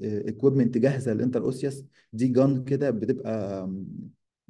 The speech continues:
مجرد ما بتحط البوزيشن بتاع الانتر اوسيوس تحط على البون، وبعدين بتعمل تيك بس كده تقوم مركبه الانتر اوسيوس. الانتر اوسيوس فكرته ببساطه ان النيدل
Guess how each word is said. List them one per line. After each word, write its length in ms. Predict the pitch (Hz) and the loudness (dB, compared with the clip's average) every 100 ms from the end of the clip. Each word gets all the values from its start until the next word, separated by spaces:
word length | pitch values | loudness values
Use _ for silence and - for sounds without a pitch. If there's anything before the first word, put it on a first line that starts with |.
| - - | -10 -2
مجرد 320 | 107 120 127 | 2 4 4
ما 100 | 107 | 4
بتحط 320 | 101 131 135 | 0 -4 -4
البوزيشن 420 | 107 107 123 127 | -4 -2 -2 -2
بتاع 260 | - 120 120 | -2 -2 -4
الانتر 360 | 113 131 127 | -4 -4 -4
اوسيوس 440 | - 143 160 160 - | -4 -6 -6 -8 -8
تحط 280 | 147 139 107 | -8 -4 -2
على 140 | 98 | -2
البون، 320 | 101 120 165 | 0 2 2
وبعدين 600 | 135 92 101 127 113 - - _ - | 2 -2 2 2 2 -2 -14 _ -2
بتعمل 240 | 123 120 | 0 0
تيك 220 | - 147 147 127 | 0 -4 -4 -2
بس 240 | 127 - | -2 -2
كده 160 | 123 123 | 0 0
تقوم 220 | 123 123 | 2 4
مركبه 320 | 107 110 123 | 4 2 0
الانتر 280 | 117 127 117 | 2 0 -2
اوسيوس. 440 | 135 - 160 160 _ _ _ - | -2 -2 -6 -6 _ _ _ -4
الانتر 260 | 120 143 123 | -2 0 -2
اوسيوس 280 | 143 127 120 | -2 -4 -4
فكرته 260 | 135 143 | -4 -2
ببساطه 520 | 110 110 147 165 175 175 - - - | -2 0 0 -2 -4 -4 -8 -12 0
ان 120 | 113 | 4
النيدل 480 | 113 123 151 147 120 | 6 8 6 6 4